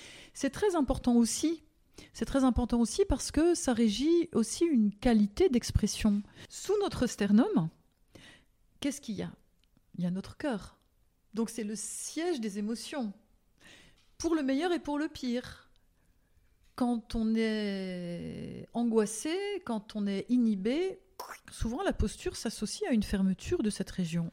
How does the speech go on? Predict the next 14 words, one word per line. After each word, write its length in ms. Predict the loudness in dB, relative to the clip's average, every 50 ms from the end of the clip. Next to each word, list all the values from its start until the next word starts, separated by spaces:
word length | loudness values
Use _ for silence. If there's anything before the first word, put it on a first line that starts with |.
| _ -14
On, 80 | -16 -16 _ _ _ _ _ _ -10
le 120 | -8 -6
sternum, 460 | -6 -6 -6 -8 -6 -4 -4 -4 -4 -4
il 140 | -6 -6
est 40 | -6
là 120 | -8 -8 -12
pourquoi ? 520 | -12 -16 -18 -14 -8 -6 -6 -6 -8 -12 _ _ -20 -20 -20 -20 _ _
Pour 120 | -8 -4 -4
faire 200 | -2 -2 -2 -4
bouclier, 440 | -4 -6 -6 -6 -6 -4 -2 -2 -4
pour 200 | -4 -8 -14 -14
protéger 500 | -12 -10 -12 -12 -10 -8 -8 -6 -4 -4
notre 280 | -4 -4 -6 -10 -14
cœur. 400 | -8 -6 -6 -6 -6 -10 -14 -20